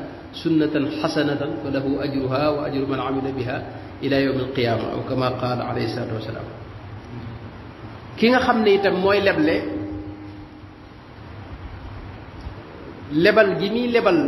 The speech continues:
mbokkum taalibe, mbokkum jullitam, loolu jëfu yiw la,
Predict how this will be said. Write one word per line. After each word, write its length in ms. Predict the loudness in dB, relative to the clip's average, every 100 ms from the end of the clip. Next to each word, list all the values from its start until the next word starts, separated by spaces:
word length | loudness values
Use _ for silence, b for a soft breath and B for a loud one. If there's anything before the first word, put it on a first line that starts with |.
| 2 -2 0 -2
mbokkum 580 | 2 2 0 -2 0 0
taalibe, 400 | 2 4 4 4
mbokkum 480 | 4 4 2 2 4
jullitam, 360 | 4 4 4 2 0 -4 -6 -10 -10 -12 -12 -14 -2
loolu 280 | 4 8 8 4 0 -2 -4 0
jëfu 240 | 0 2
yiw 240 | 2 4
la, 100 | 4